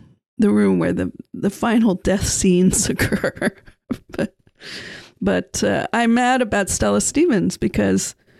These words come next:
uh, she's, I mean, you could say she was fridged there. She falls off the catwalk after everything else.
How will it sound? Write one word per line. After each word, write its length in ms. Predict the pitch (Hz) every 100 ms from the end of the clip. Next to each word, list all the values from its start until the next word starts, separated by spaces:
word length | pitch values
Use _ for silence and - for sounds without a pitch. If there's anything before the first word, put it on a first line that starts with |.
| _ _ _ _ _ _ _ _ -
uh, 340 | 202 185 147 -
she's, 480 | - 247 240 185 -
I 140 | 208
mean, 180 | 202 190 -
you 80 | 240
could 180 | - 185
say 180 | - 175
she 180 | - -
was 180 | -
fridged 600 | - 214 202 - - - - _
there. 460 | - 196 165 160 190
She 320 | - - 196 - -
falls 380 | - 98 101 -
off 260 | - 240
the 80 | -
catwalk 640 | - 214 - - 254 330
after 300 | 202 208 - -
everything 520 | 185 233 254 254 214
else. 520 | 165 180 302 - -